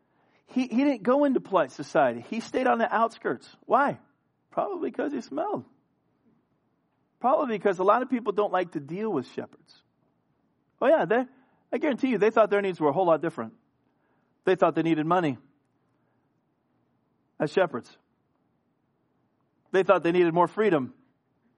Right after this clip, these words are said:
as Jews. They thought they needed a physical delivering from physical problems. They had no idea that what they needed was a Savior to deliver them from their sin.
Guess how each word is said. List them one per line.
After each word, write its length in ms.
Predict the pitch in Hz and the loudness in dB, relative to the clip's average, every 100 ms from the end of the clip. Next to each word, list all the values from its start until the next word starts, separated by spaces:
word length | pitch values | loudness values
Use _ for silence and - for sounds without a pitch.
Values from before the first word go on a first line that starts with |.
| _ _ _ _ | _ _ _ _
as 160 | 170 139 | -4 -4
Jews. 520 | 135 202 160 113 - _ _ _ _ _ _ _ _ _ _ _ _ _ - | -4 -2 -2 -4 -16 _ _ _ _ _ _ _ _ _ _ _ _ _ 0
They 140 | 208 | 2
thought 300 | 214 220 196 | 4 4 4
they 140 | 208 220 | 2 0
needed 280 | 214 196 165 | 0 0 0
a 80 | |
physical 540 | 151 - 240 247 247 208 | -2 0 0 -2 -2 0
delivering 680 | 165 170 190 202 185 170 165 | 2 2 2 2 0 -2 -4
from 340 | - 170 156 | -2 -2 -4
physical 560 | - 214 208 202 170 143 | -2 -2 0 -2 -2 -4
problems. 720 | - 190 190 143 135 143 - _ - _ _ | 0 2 2 0 -4 -6 -12 _ -20 _ _
They 120 | 180 185 | -2 2
had 220 | 175 165 | 0 0
no 360 | 180 208 226 | -2 0 2
idea 640 | 214 208 160 170 156 110 107 _ _ _ _ _ _ _ _ - | 2 0 -4 -4 -4 -4 -10 _ _ _ _ _ _ _ _ -6
that 120 | 131 | -2
what 200 | 139 135 | -2 0
they 120 | 135 | -2
needed 420 | 127 139 127 110 110 _ _ _ _ - | -2 -2 -2 -6 -14 _ _ _ _ -14
was 160 | 123 | -12
a 60 | 123 | -12
Savior 420 | - 139 135 120 | -8 -4 -4 -6
to 120 | 117 | -8
deliver 340 | 117 117 120 113 | -8 -6 -6 -8
them 120 | 113 | -10
from 180 | 110 107 | -12 -14
their 120 | 110 | -14
sin. 340 | - 117 - | -18 -20 -20